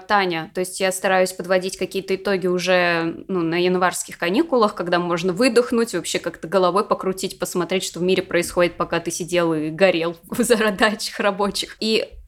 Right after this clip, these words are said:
У меня как бы, с одной стороны, однажды я себе писала письмо в будущее.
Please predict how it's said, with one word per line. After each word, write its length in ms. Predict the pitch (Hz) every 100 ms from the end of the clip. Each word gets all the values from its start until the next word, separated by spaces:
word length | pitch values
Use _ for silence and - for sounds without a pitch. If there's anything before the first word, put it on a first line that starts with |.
| _ 208
У 40 |
меня 240 | 202 208 214
как 200 | 208 196
бы, 140 | 202
с 140 | 196
одной 180 | 208 226
стороны, 400 | 220 214 202 247
однажды 380 | 214 190 220 208
я 100 | 185
себе 320 | - 170 202
писала 680 | 208 185 - 180 180 170 165
письмо 380 | 190 - 190 175
в 100 | -
будущее. 580 | 185 170 156 - 127